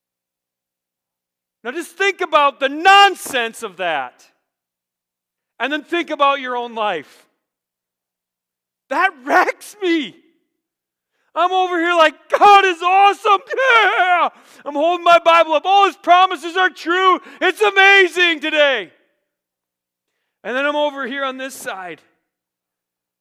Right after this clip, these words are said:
And I'm like, "I don't know if you can do it, God." Or, or worse yet, I just flat out blatantly sin and reject Jesus as my Lord and Savior.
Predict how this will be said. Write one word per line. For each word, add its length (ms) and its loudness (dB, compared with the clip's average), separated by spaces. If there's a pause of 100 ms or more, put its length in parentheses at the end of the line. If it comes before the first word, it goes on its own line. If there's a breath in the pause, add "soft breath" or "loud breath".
(120)
And 80 -20
I'm 80 -20
like, 140 -20
"I 120 -14
don't 140 -16
know 100 -18
if 160 -20
you 140 -20
can 140 -20
do 200 -20
it, 140 -20
God." 340 -20 (2500)
Or, 240 -20 (240)
or 100 -20
worse 320 -20
yet, 300 -20 (340)
I 60 -20
just 180 -20
flat 400 -18
out 380 -18
blatantly 480 -20
sin 400 -20
and 100 -20
reject 720 -14
Jesus 380 -20
as 100 -20
my 140 -14
Lord 240 -16
and 80 -20
Savior. 440 -20